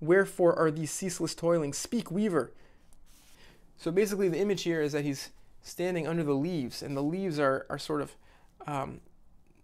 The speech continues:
uh, swaying under the sun, and the sun and the shadows are, like, uh, flitting to and fro, and he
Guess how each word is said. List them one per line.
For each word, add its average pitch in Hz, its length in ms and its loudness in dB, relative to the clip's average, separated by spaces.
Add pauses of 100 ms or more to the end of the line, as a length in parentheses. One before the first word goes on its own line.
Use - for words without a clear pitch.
(920)
uh, 147 180 0
swaying 156 600 0 (180)
under 156 180 -2
the 139 100 -6
sun, 160 360 -2
and 131 160 -8
the 139 60 -6
sun 160 680 -4
and 143 100 -4
the 139 60 -4
shadows 170 460 0
are, 127 100 2
like, 123 240 0 (420)
uh, 127 260 4 (920)
flitting 175 600 2 (260)
to 185 180 -4
and 143 100 -4
fro, 160 440 2 (440)
and 147 180 0
he 151 200 -2